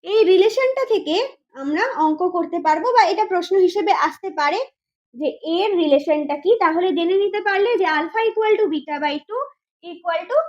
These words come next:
gamma by three, এটাই হলো তিনটে গুণাঙ্ক প্রসারণের সম্পর্ক। এখানে আলফা কি গুণাঙ্ক? আলফা হচ্ছে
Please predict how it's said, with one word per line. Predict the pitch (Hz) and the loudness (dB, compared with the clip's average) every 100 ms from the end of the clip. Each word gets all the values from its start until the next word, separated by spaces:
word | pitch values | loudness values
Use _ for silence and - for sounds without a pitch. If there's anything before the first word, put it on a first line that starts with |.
| 269 | -2
gamma | 269 285 359 294 | -4 -2 -2 2
by | 294 381 | 2 0
three, | 440 453 277 | -4 -4 0
এটাই | 269 453 427 | 2 4 4
হলো | 415 587 640 - | 2 0 -4 -8
তিনটে | 392 415 427 480 508 | -8 -6 -6 -6 -6
গুণাঙ্ক | 381 370 370 359 427 | -4 -4 -4 -4 -4
প্রসারণের | 349 359 359 415 494 359 | -6 -4 -4 -2 -2 0
সম্পর্ক। | 294 254 233 - - _ _ - | 0 -2 -6 -8 -20 _ _ -8
এখানে | 415 494 453 339 | 0 2 4 2
আলফা | 320 - - | 2 -2 2
কি | 427 415 | 4 6
গুণাঙ্ক? | 427 427 427 480 523 - | 4 4 2 0 -4 0
আলফা | 262 277 370 392 | 0 2 2 2
হচ্ছে | 392 - | -2 0